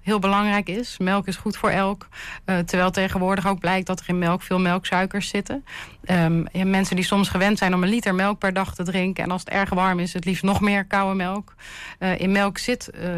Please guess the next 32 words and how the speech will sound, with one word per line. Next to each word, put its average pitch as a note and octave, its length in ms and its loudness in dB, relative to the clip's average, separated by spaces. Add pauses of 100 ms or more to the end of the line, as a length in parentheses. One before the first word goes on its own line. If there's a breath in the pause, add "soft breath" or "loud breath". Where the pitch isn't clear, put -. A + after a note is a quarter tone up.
zit F#3 220 -4
toch B3+ 160 0
suiker F#3+ 440 0
en F3 100 0
ook G#3 160 -2
veel F#3 140 -2
calorieën. F3+ 640 0 (380 loud breath)
Ehm, F3 280 2
je F#3 120 2
drinkt G3+ 260 0
het F3 100 -2
makkelijk G3 360 0
weg. G3 380 -2 (320 loud breath)
Als G3 160 2
je - 60 -2
het E3+ 100 -2
laat E3 180 2
staan, G#3 380 0 (480 soft breath)
dan F3+ 180 2
zie G3+ 120 0
je E3+ 140 2
vaak F3+ 260 2
dat E3+ 140 -2
dat G#3+ 160 -2
een F3 140 0
heel, G3 280 0
al F3+ 180 -4
een F3+ 60 0
heel F#3+ 240 2
erg F3 200 0
winst G3 300 0
oplevert. D#3+ 640 -4